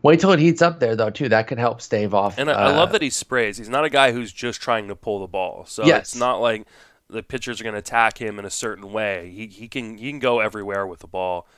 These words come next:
Speaker 2: I mean, he's, like, thirty, thirty, thirty in the, uh, uh, m-, you know, pull, oppo, middle, uh,
Speaker 1: And,
Speaker 2: chart,
Speaker 1: and same
Speaker 2: so.
Speaker 1: with ground ball, fly ball. He's not
Speaker 2: Mm-hmm.
Speaker 1: heavily leaned toward one or the other. He's not riding some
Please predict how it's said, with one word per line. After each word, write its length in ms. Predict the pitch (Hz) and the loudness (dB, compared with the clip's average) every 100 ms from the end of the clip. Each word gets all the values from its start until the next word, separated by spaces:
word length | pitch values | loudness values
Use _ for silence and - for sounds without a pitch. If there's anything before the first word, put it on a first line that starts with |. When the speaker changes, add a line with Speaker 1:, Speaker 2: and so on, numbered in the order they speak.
| _ | _
Speaker 2:
I 20 | 104 | -14
mean, 100 | 101 | -10
he's, 140 | 101 | -8
like, 140 | 101 - | -8 -6
thirty, 320 | 113 101 98 | -8 -8 -10
thirty, 360 | 107 98 90 90 | -10 -10 -12 -12
thirty 500 | 101 95 90 85 80 _ _ _ _ | -12 -10 -12 -16 -20 _ _ _ _
in 220 | 101 92 | -14 -14
the, 260 | 92 82 85 | -14 -14 -10
uh, 320 | 85 87 85 - _ _ | -6 -6 -6 -10 _ _
uh, 300 | 92 85 85 | -10 -10 -10
m-, 240 | - 110 110 - | -14 -16 -16 -14
you 140 | 101 | -8
know, 160 | 87 85 - | -8 -10 -8
pull, 460 | 117 98 90 87 - - - | -6 -4 -8 -12 -18 -20 -12
oppo, 540 | 101 95 95 92 85 80 _ | -6 -4 -4 -6 -8 -14 _
middle, 460 | 98 95 87 80 _ _ _ _ _ | -12 -8 -8 -10 _ _ _ _ _
uh, 320 | - 85 - 87 | -12 -10 -10 -8
Speaker 1:
And, 180 | 165 165 | -4 -2
Speaker 2:
chart, 140 | - 165 | -2 -4
Speaker 1:
and 120 | 147 | -4
same 220 | - 190 | -2 0
Speaker 2:
so. 40 | 196 | 0
Speaker 1:
with 180 | 185 _ _ _ | -2 _ _ _
ground 240 | - 156 156 | 0 2 4
ball, 100 | 143 | 4
fly 200 | 160 151 | 4 2
ball. 80 | 107 | 2
He's 260 | 104 98 107 | 0 -2 0
not 260 | 131 127 _ - | 0 0 _ -12
Speaker 2:
Mm-hmm. 220 | 120 120 | -10 -6
Speaker 1:
heavily 360 | 120 139 123 123 | 0 2 2 0
leaned 340 | 123 127 117 - | 2 0 -2 0
toward 280 | 123 117 | 4 4
one 220 | 110 120 117 | 6 6 6
or 100 | 113 | 4
the 160 | 107 | 4
other. 200 | 113 113 | 6 6
He's 160 | 117 107 | 4 4
not 200 | 113 110 | 2 4
riding 300 | 113 110 113 | 4 4 2
some 380 | 107 110 101 | 0 0 0